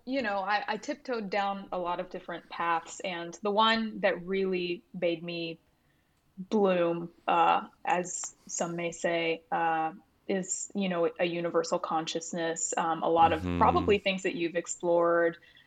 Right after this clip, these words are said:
Speaker 1: Um, yogic philosophy has really healed me in ways that I could have
Speaker 2: Yes.
Speaker 1: never predicted.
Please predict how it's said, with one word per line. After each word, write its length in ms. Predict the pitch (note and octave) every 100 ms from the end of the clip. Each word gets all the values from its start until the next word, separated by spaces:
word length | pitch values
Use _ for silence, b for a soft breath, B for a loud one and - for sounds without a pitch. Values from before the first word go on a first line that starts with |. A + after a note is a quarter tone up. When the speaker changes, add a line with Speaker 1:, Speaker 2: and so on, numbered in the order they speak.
| -
Speaker 1:
Um, 360 | F3 E3 E3 F3
yogic 340 | F3 F#3 F#3
philosophy 920 | - F3+ F3 F3 F#3+ - F3 E3+ E3+
has 600 | F3 F3+ E3 E3 - - -
really 800 | F#3+ F#3+ G3 G3 F#3 F3 E3 -
healed 460 | - G#3+ F#3 F#3 F3+
me 240 | E3 D#3
in 160 | E3+ D#3+
ways 240 | E3 E3
that 100 | -
I 120 | E3
could 200 | E3 D#3+
have 200 | D#3+ D#3+
Speaker 2:
Yes. 180 | E3 E3
Speaker 1:
never 300 | E3+ E3+ E3+
predicted. 760 | E3 F3+ D#3 D#3+ - D#3+ D#3+